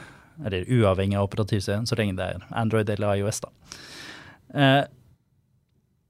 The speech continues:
så, ja, det er et dårlig argument fra, fra en ganske, jeg tipper ganske sliten, eh, Simula-sjef, eh, etter, etter alt mediestøyet.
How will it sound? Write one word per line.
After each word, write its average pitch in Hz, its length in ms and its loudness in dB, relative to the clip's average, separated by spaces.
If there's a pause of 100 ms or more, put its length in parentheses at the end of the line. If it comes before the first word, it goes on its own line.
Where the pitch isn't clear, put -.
så, 151 260 4 (580)
ja, 123 240 0
det 151 80 6
er 156 80 6
et 143 240 4
dårlig 127 280 8
argument 139 520 4 (240)
fra, 127 220 4 (580)
fra 123 240 4
en 123 140 2 (920)
ganske, 135 480 0 (320)
jeg 123 160 2
tipper - 360 0
ganske 110 320 0
sliten, 127 800 0
eh, 123 200 2
Simula-sjef, 101 640 0 (100)
eh, 123 480 4
etter, 110 320 -2 (140)
etter 101 340 -4
alt 95 320 -6
mediestøyet. 98 560 -2